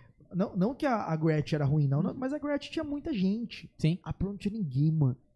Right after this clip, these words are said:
Speaker 1: Tipo, não tinha ninguém. Eu, era, eu le-, eu lembro de uma reunião, essa, essa reunião foi um dia muito impactante pra mim. O, na época, o manager, né, da, da,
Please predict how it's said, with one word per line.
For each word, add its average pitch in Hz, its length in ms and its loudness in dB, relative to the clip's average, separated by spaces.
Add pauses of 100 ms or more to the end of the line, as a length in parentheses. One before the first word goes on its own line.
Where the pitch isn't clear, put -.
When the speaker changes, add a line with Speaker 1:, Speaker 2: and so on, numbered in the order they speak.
(520)
Speaker 1:
Tipo, - 80 0
não 190 60 6
tinha 240 120 0
ninguém. 285 220 2
Eu, 208 80 8
era, 185 200 6 (320)
eu - 80 6
le-, 233 140 0
eu 196 80 0
lembro 240 160 2
de 220 80 4
uma 220 80 10
reunião, 185 340 8
essa, - 360 -2
essa 214 280 2
reunião 208 300 4
foi 196 140 -2
um 180 40 0
dia 190 160 4 (320)
muito 196 280 2
impactante 208 520 -2
pra 170 100 -4
mim. 135 120 -2 (680)
O, 151 560 2
na 156 120 0
época, 165 260 -4
o 175 60 -4
manager, 156 480 0
né, 151 100 -2
da, 147 180 -4
da, 135 540 -8